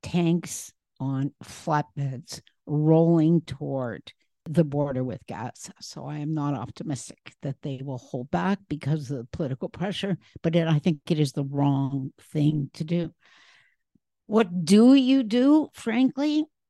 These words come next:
You build on the political capital that's been created here in Egypt, in Saudi Arabia, in, you move forward with the initiative that the United States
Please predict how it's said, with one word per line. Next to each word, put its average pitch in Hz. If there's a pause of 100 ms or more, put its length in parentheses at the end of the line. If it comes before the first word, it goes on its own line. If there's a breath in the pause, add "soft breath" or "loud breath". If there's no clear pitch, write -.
(180)
You 170
build 196
on 202
the 175
political 180
capital 180
that's -
been 165
created 165
here 202 (500)
in 143
Egypt, 208 (320)
in 147
Saudi 147
Arabia, 214 (420)
in, 147 (100)
you 156
move 202 (220)
forward 233 (560)
with 160
the 127
initiative 196
that 160
the -
United 160
States -